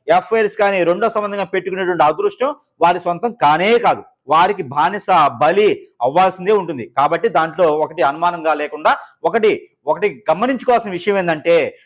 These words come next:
ఈ మిథున రాశిలో ఉన్న వారు ఏం చేస్తారంటే కనుక, బాధ్యత రహితంగా అయితే ఉండరు, బాధ్యత పూర్తిగా ఉంటారు. దానితో పాటు ఇంకొకటి, వారిలో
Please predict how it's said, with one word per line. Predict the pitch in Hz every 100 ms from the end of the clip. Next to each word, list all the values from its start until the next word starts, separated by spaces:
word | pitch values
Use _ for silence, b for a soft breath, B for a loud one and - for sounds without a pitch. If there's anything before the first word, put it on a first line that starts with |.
| _ 175
ఈ | 226
మిథున | 196 180 247
రాశిలో | 254 240 208
ఉన్న | 208 196
వారు | 190 165
ఏం | 180 180
చేస్తారంటే | 180 175 165 147 135
కనుక, | 135 185
బాధ్యత | 170 107 135 160 214 175 226
రహితంగా | 208 143 165 214 214 202
అయితే | 185 190
ఉండరు, | 143 123 110 95 _ _ -
బాధ్యత | 139 175 208 202
పూర్తిగా | 220 - 196 208 220 208
ఉంటారు. | 175 151 151 120 b b -
దానితో | 147 185 240 240
పాటు | 247 180 165 170 165 139 - _ -
ఇంకొకటి, | 196 240 233 220
వారిలో | 202 185 180 156 104